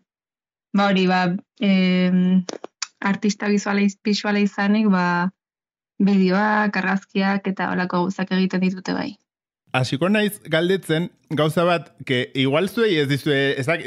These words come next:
Speaker 2: osea, neri iruditzen zait interesgarria, baina igual zuei ez, ez dakit. Eta da, eh, nola iritsi zineten, eh, zinema-, zinemagile izan nahi izatera? Osea, nola, zein izan zen zuen bidea?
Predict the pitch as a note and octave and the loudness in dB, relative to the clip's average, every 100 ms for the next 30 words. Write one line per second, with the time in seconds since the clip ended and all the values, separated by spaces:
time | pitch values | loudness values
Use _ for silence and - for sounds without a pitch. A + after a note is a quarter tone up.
0 | C#3+ C#3 C#3 C#3+ F3 G#3 D#3 D#3+ E3+ F#3 | -4 -2 0 0 0 -2 -4 -4 -4 -2
1 | D3 C3 B2 A#2+ C#3+ C#3 A#2 A#2 A#2+ A#2+ | -2 -2 0 -2 -2 0 0 0 0 0
2 | C#3 D#3+ - C#3+ D#3 D#3+ D3+ D3 C#3+ E3 | 0 0 -4 -6 -2 0 2 0 0 -2
3 | C#3 G#2+ G#2+ A2+ - - - - C3 B2 | -4 -2 -2 -4 -14 -20 -20 -6 -2 0
4 | B2+ C3 B2+ - C3+ C3+ C3+ D#3 F#3 E3+ | 0 2 0 0 0 2 2 2 0 0
5 | D#3+ D#3+ E3+ F3 E3+ G#3+ G#3+ D3 C3+ C3 | -2 0 0 0 0 -2 -2 -2 0 0
6 | B2+ C#3+ C#3 D3+ E3 E3 - C3+ C#3 D3 | 0 0 0 0 0 -2 -2 -2 0 0
7 | D3 D3+ E3+ E3+ C#3+ B2 A#2+ B2 D#3 D3+ | 0 0 0 0 0 0 -2 -4 -2 0
8 | D3 B2+ B2+ B2+ G#2 G#2+ A#2 B2 C#3+ D#3+ | 0 0 0 -2 0 0 0 0 0 -2
9 | - - D3+ D#3 D#3+ D3+ F3 D#3+ - D3+ | -4 -2 0 0 0 -2 -2 -2 -2 -2
10 | C#3 C3 C3 D#3 G#3 | 0 0 0 0 -2